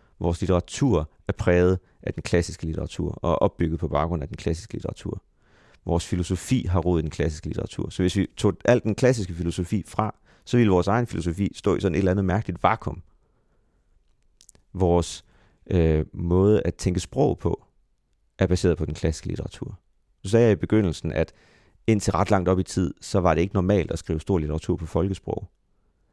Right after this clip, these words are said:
Så langt hen ad vejen, der blev den måde, vi skrev folkesprog på, altså skrev på dansk eller på tysk eller på fransk, blev jo præget af, hvordan man gjorde på latin.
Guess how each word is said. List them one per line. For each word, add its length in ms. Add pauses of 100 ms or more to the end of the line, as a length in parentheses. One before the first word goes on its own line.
(640)
Så 120
langt 220
hen 100
ad 40
vejen, 200
der 140
blev 200
den 200
måde, 220
vi 60
skrev 200
folkesprog 600
på, 280 (140)
altså 240
skrev 260
på 100
dansk 340
eller 100
på 80
tysk 280
eller 100
på 80
fransk, 360 (960)
blev 140
jo 120
præget 320
af, 220
hvordan 280
man 140
gjorde 200
på 80
latin. 340